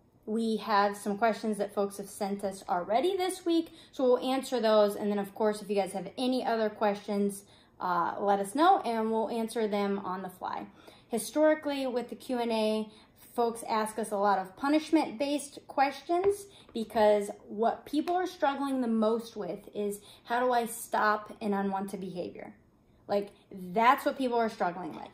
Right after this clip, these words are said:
So you're gonna hear us talk a lot about discipline and punishment, but that's because that's the only way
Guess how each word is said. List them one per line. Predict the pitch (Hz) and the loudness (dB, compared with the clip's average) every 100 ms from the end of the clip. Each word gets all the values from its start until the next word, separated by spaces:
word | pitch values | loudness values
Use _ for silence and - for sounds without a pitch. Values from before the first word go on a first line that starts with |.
| _ - - | _ -20 -20
So | - - 240 | -4 2 4
you're | 233 226 | 4 2
gonna | 233 311 320 | 4 6 6
hear | 262 349 | 6 2
us | 269 - | 2 2
talk | 294 302 | 0 2
a | 190 | 0
lot | 202 214 | 2 2
about | 262 233 196 | 2 2 0
discipline | 233 226 - 214 | -4 -8 -6 -6
and | 185 180 | -6 -6
punishment, | 523 508 - 214 196 196 - _ - - - - - - | -2 -2 0 -2 -2 -4 -10 _ -6 -6 -12 -20 -20 -12
but | 208 233 214 208 - _ | 2 4 4 0 -8 _
that's | 226 247 240 - | 0 4 4 0
because | 262 - 247 208 | -4 2 2 2
that's | 233 220 | 2 0
the | - 220 - | -2 -8 -4
only | 269 277 277 285 | -4 0 0 0
way | 247 226 220 214 | 2 2 4 2